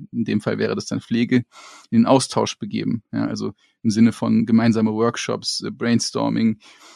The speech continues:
äh, Design Thinking, äh, wo man jetzt überlegt, was wird denn wirklich helfen? Das Schlimmste, was passieren kann, ist, wenn ein fachfremder Gründer oder Gründerin, äh, einen Prototypen bastelt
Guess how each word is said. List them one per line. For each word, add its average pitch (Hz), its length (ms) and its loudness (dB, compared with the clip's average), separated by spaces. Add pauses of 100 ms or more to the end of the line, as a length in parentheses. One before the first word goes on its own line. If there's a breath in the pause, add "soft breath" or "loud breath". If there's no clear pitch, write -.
(120)
äh, 110 240 -2
Design 117 420 4
Thinking, 120 680 4
äh, 107 140 -4
wo 113 100 0
man 117 160 4
jetzt 110 160 -2
überlegt, 107 380 -6
was - 200 -8
wird 117 140 0
denn 117 160 2
wirklich 113 340 -6
helfen? 117 340 -2
Das - 140 -10
Schlimmste, 175 460 2
was 123 160 2
passieren 143 420 -2
kann, 113 240 -2
ist, 127 280 -6 (400 soft breath)
wenn 110 160 2
ein 110 140 0
fachfremder 127 760 0
Gründer 123 420 2
oder 110 180 -2
Gründerin, 147 600 -2 (680)
äh, 113 260 0 (100)
einen 117 540 2 (140)
Prototypen 139 720 0
bastelt 127 520 -6